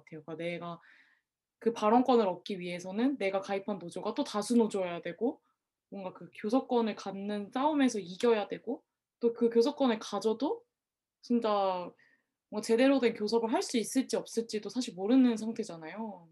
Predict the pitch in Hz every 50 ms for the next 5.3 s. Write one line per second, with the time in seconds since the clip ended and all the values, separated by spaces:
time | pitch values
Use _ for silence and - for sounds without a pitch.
0 | 160 - 170 160 - _ _ - _ _ _ _ _ _ _ _ _ _ - 220
1 | 208 175 220 262 311 294 220 202 208 208 - - 190 185 185 190 208 - - 240
2 | 214 - - 208 196 196 233 247 - - - 240 233 226 226 214 214 214 214 208
3 | 202 196 196 190 - - - - - _ - 208 196 196 196 196 196 - - 202
4 | 202 208 226 233 240 247 262 269 269 277 285 262 214 180 180 - _ - 180 175
5 | 175 175 - 185 175